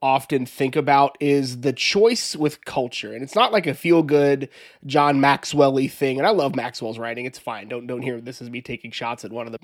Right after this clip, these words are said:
best-selling, most renowned leadership writers. But it, it's a lot of feel-goody stuff. And this is a different way of thinking about building culture, because what Bo Davis is doing is he's offering them a choice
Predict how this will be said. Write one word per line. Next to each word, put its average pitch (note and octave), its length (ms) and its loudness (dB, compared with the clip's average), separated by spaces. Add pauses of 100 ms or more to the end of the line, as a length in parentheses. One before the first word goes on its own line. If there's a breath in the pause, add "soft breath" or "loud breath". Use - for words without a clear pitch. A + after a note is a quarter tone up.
(100)
best-selling, E3+ 840 4
most D#3 340 -2
renowned D3 480 4
leadership C#3 420 -4
writers. B2 280 -6
But C#3 160 0 (240 loud breath)
it, F3 180 6
it's F3 240 -2
a F#3+ 40 -6
lot C4 140 2
of G3+ 80 -4
feel-goody D#3 460 2
stuff. - 380 -10
And C3 240 -2 (720 loud breath)
this F3+ 360 0
is C4+ 120 2
a B3 80 4
different E3+ 680 2
way D3 320 2
of C#3+ 140 4
thinking C#3+ 340 0
about B2+ 280 0
building A#2+ 340 -4
culture, D3 580 0 (160)
because C#3+ 380 2
what D3 240 2
Bo C4 160 6
Davis G#3+ 400 4
is C#3 140 -4
doing C3 280 -2
is C3 80 -10
he's C#3 140 -8
offering A3 460 2
them D3+ 200 4
a C3+ 60 -4
choice - 880 0